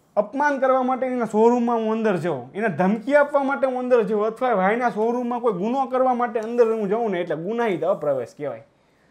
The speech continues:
શું કહેવાય? ગુનાહિત અપ્રવેશ. કોઈ વ્યક્તિનું ફાર્મ હાઉસ છે, ઈ ફાર્મ હાઉસમાં એની સંમતિ વગર હું અંદર જાઉં,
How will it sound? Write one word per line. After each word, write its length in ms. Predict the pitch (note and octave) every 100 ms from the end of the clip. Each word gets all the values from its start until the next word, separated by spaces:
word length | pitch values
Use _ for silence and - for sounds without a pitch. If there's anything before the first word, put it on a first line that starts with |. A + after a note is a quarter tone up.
| -
શું 160 | A3+ G#3
કહેવાય? 300 | G#3 G#3 A#3 - _ _ D#3
ગુનાહિત 420 | F3 F3 D#3+ D#3+
અપ્રવેશ. 380 | D3+ C3+ A2+ B2+ _ _
કોઈ 160 | - G3
વ્યક્તિનું 380 | G3 G#3+ G#3+ D#3+
ફાર્મ 300 | E3+ G3+ G3+
હાઉસ 260 | F#3 E3
છે, 360 | D#3+ F#3 B2 B2+ _ -
ઈ 60 | G3
ફાર્મ 360 | - G3 G3+ G#3
હાઉસમાં 400 | G#3 G3 F#3+ F#3+
એની 220 | G#3 G3
સંમતિ 460 | F3 G3 G3+ F#3
વગર 280 | F3 E3 A#2+ B2+ _ _ _ _ _ -
હું 100 | F#3
અંદર 280 | G#3 G3+ D3+
જાઉં, 320 | D3+ A#2+